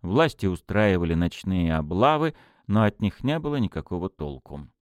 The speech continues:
Они даже и на собак-то не походили. Скорее, твари, выскользнувшие из самых потаенных уголков ночи,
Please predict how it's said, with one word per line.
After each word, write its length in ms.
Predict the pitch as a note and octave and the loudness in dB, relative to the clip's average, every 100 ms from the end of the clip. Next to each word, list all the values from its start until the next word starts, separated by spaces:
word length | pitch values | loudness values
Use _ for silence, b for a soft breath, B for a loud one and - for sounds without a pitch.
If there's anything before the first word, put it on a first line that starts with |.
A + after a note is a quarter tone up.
| _ _ _ _ | _ _ _ _
Они 200 | F#2+ A2+ | 0 2
даже 260 | C3 C3 B2+ - | 4 2 0 2
и 120 | C3+ | 2
на 120 | C#3+ | 2
собак-то 640 | - C#3+ B2+ D#3 - - | 2 0 2 -2 -2 -6
не 140 | F2 F2 | -4 -4
походили. 760 | F#2+ - F#2+ F2+ E2+ D#2 D2+ - _ _ _ - | -8 -8 -8 -6 -6 -8 -10 -16 _ _ _ -20
Скорее, 360 | - C3+ C#3+ | -2 2 2
твари, 640 | C#3 A2+ G#2 C#3+ C3+ G2 b b b | 0 0 4 4 4 0 b b b
выскользнувшие 880 | F#2 A#2+ - G#2 F#2+ A2 - G#2+ G#2 | -2 -2 0 -2 2 0 0 -2 0
из 140 | F#2+ | -2
самых 360 | - A2+ G#2+ - | 0 2 2 -2
потаенных 600 | A2+ - G#2 G#2+ F#2+ - | -10 -6 -2 -2 -2 -6
уголков 540 | G2+ G2+ F#2 G#2+ - | -4 -4 -2 -6 -6
ночи, 580 | - A2 A2+ - - D#2 | -2 2 2 0 -8 -10